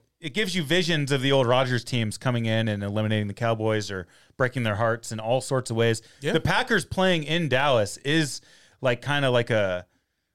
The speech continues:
Speaker 1: like a thorn in their side. This is something I think Cowboys fans, like, have a deep seated, like, fear of.
Speaker 2: Sure,
Speaker 1: Like,
Speaker 2: 'cause
Speaker 1: even if it's Jordan Love, and I know the team s-, looks a little different, like,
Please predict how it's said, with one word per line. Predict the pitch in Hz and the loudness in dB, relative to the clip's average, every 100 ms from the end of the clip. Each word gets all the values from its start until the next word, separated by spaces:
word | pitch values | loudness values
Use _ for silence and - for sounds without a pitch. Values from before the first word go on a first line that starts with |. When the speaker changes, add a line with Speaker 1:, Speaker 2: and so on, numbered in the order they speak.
| - | -10
Speaker 1:
like | 120 | -6
a | 107 | -4
thorn | - 160 196 | 2 2 4
in | 120 | 0
their | 92 | -4
side. | - 87 80 78 | -6 -8 -8 -2
This | 156 170 | -2 2
is | 196 - | 0 2
something | 190 185 180 147 | 0 0 0 0
I | |
think | 131 160 135 | -2 -4 -2
Cowboys | 147 151 143 - | -2 0 0 -2
fans, | 139 131 123 113 | -2 -2 -2 0
like, | 107 | -2
have | - 131 131 123 110 _ _ _ _ _ _ - | -2 0 2 0 -2 _ _ _ _ _ _ -8
a | 127 | -8
deep | - - 151 165 - - - _ _ _ _ - | -8 -4 0 0 -2 -16 -18 _ _ _ _ -14
seated, | - 160 165 151 147 127 | -6 -2 0 2 2 2
like, | 113 - | 0 0
fear | - 147 165 208 151 | -6 0 4 4 4
of. | 95 80 - | 2 -6 -6
Speaker 2:
Sure, | - | 2
Speaker 1:
Like, | - | 4
Speaker 2:
'cause | 339 | 4
Speaker 1:
even | 233 311 277 | 2 2 2
if | |
it's | 214 - | 0 0
Jordan | 226 233 220 190 | 4 4 4 2
Love, | 196 190 | 2 2
and | 175 | 2
I | 165 | 2
know | 175 | 0
the | 160 | 0
team | - 185 | -2 -4
s-, | 170 - | -4 -6
looks | 170 165 - | -2 -2 0
a | |
little | 156 | 0
different, | 147 151 147 | 0 -2 0
like, | 135 | -2